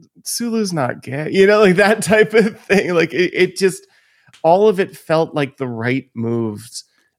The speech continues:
uh, character-wise to me. Um, and then there was, there was rumor that, I think just rumor, that Tommy was gonna be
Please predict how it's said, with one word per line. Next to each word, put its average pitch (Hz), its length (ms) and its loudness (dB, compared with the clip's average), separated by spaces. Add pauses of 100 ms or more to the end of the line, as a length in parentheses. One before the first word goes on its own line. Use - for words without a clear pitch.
(160)
uh, 98 340 -2 (160)
character-wise 92 840 -6
to - 140 -12
me. 101 340 -10 (480)
Um, 92 480 -6
and 123 100 -2
then 135 140 2
there 139 100 2
was, 135 280 0
there 139 140 2
was 135 180 0
rumor 147 340 0
that, 135 280 -2 (600)
I 117 60 -12
think 170 180 -6
just 117 200 -6
rumor, 110 280 -6
that 110 300 -6
Tommy 117 340 -2
was 110 220 -6
gonna 113 240 -4
be 120 500 -6